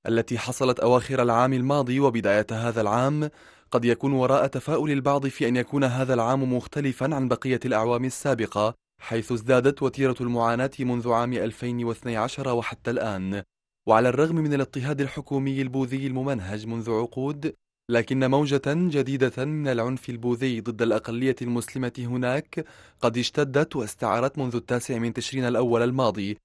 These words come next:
وذلك بعد أن تعرضت الحدود بين ميانمار وبنغلاديش لهجوم، ما أدى إلى مقتل تسعة من رجال الأمن البورمي، والذي اتخذته الحكومة البوذية ذريعة لشن حملة تطهير عرقي ضد الروهينجيا.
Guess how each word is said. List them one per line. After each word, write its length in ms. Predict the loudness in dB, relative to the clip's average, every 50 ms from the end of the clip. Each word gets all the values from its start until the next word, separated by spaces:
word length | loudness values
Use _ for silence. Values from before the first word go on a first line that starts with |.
| _ _ _ _ 0
وذلك 460 | 0 2 6 6 6 4 4 2 0
بعد 280 | 2 4 4 4 4 4
أن 180 | 2 2 2
تعرضت 540 | 4 4 6 6 6 4 4 2 2 0 -4
الحدود 460 | -6 -10 -8 -6 -4 -2 -2 0 2
بين 340 | 2 2 2 2 0 0 -2
ميانمار 540 | -2 -2 -2 -2 0 0 2 4 4 4 4
وبنغلاديش 760 | 4 2 2 2 2 0 0 0 0 0 0 -2 -4 -4 -4
لهجوم، 580 | -4 -2 -2 -2 0 0 0 0 0 -2 -4 -6 -10 -16 -20 -20 _ -2
ما 200 | 2 2 2 2
أدى 180 | 2 2 2
إلى 240 | 2 4 4 4 4
مقتل 380 | 4 4 2 0 -2 -2 -2 -2
تسعة 340 | -2 -4 -4 -2 -2 0 0 0
من 260 | -2 -2 -2 -2 0
رجال 280 | 0 0 0 2 2 2
الأمن 320 | 2 2 0 0 0 0
البورمي، 640 | -2 0 0 0 0 0 0 -2 -2 -2 -4 -6 -8 -12 -20 -20 _ _ _ -2
والذي 340 | 0 2 2 2 2 2 0
اتخذته 520 | -4 -4 -6 -8 -4 -2 -2 -2 -2 -4
الحكومة 400 | -10 -10 -10 -6 -4 -4 -4 -4 -4
البوذية 520 | -6 -4 -2 -2 -2 -2 0 0 -2 -2 -2 -2
ذريعة 480 | -4 -2 0 0 2 2 2 2 0 0 -2
لشن 540 | -4 -2 -2 -2 -4 -4 -4 -4 -4 -4 -4
حملة 300 | -4 -6 -4 -4 -2 -4
تطهير 640 | -4 -4 -4 -6 -6 -4 -4 -4 -4 -4 -4 -2 -2
عرقي 420 | -4 -4 -4 -4 -6 -6 -4 -4
ضد 280 | -6 -6 -8 -6 -4 -4
الروهينجيا. 680 | 0 0 0 0 -2 -4 -6 -6 -4 -4 -2 -4 -4